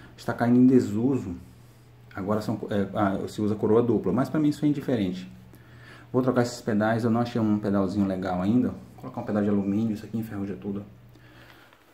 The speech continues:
Troquei o selim, porque o selim que veio aqui é muito estreito,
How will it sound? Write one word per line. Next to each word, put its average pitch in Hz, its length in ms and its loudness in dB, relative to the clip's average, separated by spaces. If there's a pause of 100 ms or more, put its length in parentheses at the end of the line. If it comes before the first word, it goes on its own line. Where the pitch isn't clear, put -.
(140)
Troquei 120 640 -2 (340)
o 135 100 -16
selim, 113 540 -6 (340)
porque - 200 -10
o 113 40 -6
selim 107 260 -6
que 104 100 -10
veio 101 260 -4
aqui 120 460 -6 (300)
é 117 40 -6
muito 120 460 4
estreito, - 560 -2